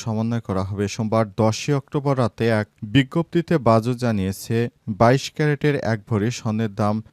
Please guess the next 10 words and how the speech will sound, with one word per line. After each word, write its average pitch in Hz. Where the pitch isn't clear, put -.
বেড়ে 139
দাঁড়িয়েছে 107
দুই 131
লক্ষ 117
সাত 139
হাজার 143
পঁচিশ 143
টাকা। 92
এটি 113
দেশের 107